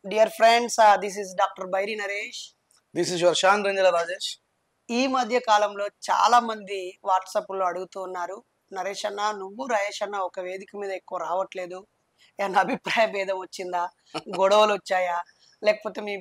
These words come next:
Speaker 1: పైన జరిగిన దాడికి భయపడ్డారా? ఆ, సోషల్ మీడియాలో ఉండట్లేదు" అని రకరకాల కామెంట్స్, రకరకాల పోస్టులు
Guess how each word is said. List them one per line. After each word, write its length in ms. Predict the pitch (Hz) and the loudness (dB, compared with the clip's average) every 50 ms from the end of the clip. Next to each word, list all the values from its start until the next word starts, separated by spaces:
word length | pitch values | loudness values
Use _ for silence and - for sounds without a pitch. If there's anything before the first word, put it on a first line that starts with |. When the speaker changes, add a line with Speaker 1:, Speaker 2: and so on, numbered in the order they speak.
| - 202 | -4 -4
Speaker 1:
పైన 160 | 202 208 220 | -2 -2 -4
జరిగిన 340 | 185 202 196 208 202 202 196 | -4 -4 -4 -4 -4 -4 -6
దాడికి 580 | 170 151 - 175 185 202 214 - - - 214 | -8 -6 -2 0 0 0 -2 -4 -10 -10 -12
భయపడ్డారా? 840 | 185 160 - 170 185 202 - - 202 185 175 185 180 170 170 170 170 - _ _ _ _ _ _ _ _ _ _ - | -10 -8 -6 -2 -2 -2 0 0 -2 -2 0 -2 -2 -2 -2 -4 -6 -8 _ _ _ _ _ _ _ _ _ _ -6
ఆ, 240 | 214 196 190 190 185 | -4 -4 -4 -4 -6
సోషల్ 420 | - - 226 220 - 254 240 233 220 | -4 -4 -4 -2 0 -2 -2 -2 -4
మీడియాలో 300 | 220 226 233 226 220 208 | -2 0 2 2 2 2
ఉండట్లేదు" 600 | 196 196 196 202 190 - 196 190 185 180 180 175 175 _ _ _ _ _ _ - - | 0 0 -6 -6 -6 -6 -8 -8 -8 -8 -8 -12 -12 _ _ _ _ _ _ -6 -6
అని 180 | 254 277 269 | -6 -4 -2
రకరకాల 560 | 233 220 202 - 220 233 220 226 226 214 214 208 | -2 -2 0 2 2 2 4 4 4 6 6 4
కామెంట్స్, 640 | - - 208 208 214 220 214 208 202 - - 202 196 196 190 | 4 6 6 6 6 6 2 -4 -6 -6 -8 -8 -8 -8 -8
రకరకాల 720 | 180 - - 208 208 - - 202 202 196 196 190 190 185 - _ - | -8 -6 -4 -4 -4 -2 -2 -2 -2 -2 0 -2 -2 -2 -4 _ -4
పోస్టులు 680 | 208 226 240 233 - - 233 220 208 190 185 196 214 | -2 -2 -2 -4 -6 -10 -8 -6 -6 -6 -8 -12 -14